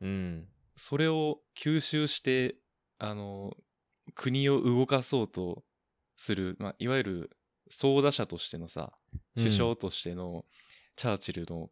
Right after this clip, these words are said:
Speaker 2: 組み合わせ、こう人々の意見を、あの、考えを聞き入れて国を動かすっていう、あの組み合わせがあったからこその連合国軍の勝利につながったよなってやっぱ思うよね。
Speaker 1: いやー、マジでそう。
Speaker 2: うん。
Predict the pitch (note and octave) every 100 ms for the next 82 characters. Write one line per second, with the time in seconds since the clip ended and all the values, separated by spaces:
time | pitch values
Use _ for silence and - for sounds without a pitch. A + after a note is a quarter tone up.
0 | - - F#2+ F#2 F2+ F2 F#2+ _ _ _
1 | - F#2+ - B2 A2 F#2+ F#2 F2 - G#2
2 | F2 D#2+ - F#2+ - G#2 G#2+ A2 F2+ -
3 | - G#2 G#2 F2 - C#2+ - _ _ _
4 | - G2+ G2 F#2+ F2+ F2+ F2+ - - D#2+
5 | - - _ _ _ _ _ _ _ _
6 | - B2 C3 - C3 C3 C3 - A#2 G#2+
7 | - A2+ A2 G2+ - G2 E2+ E2 D2+ _
8 | _ _ _ _ _ _ - G#2+ G#2 G#2
9 | F#2+ F2+ F#2+ F2 E2 E2 E2 - _ -
10 | - F2+ E2 - F#2+ F2 E2 F2+ D#2+ D#2
11 | - D#2+ D#2 D#2+ D#2 D2+ - _ _ F#2+
12 | F2+ E2+ F#2 E2 F2+ - F2+ - _ _
13 | - - - - F#2+ F2+ E2+ E2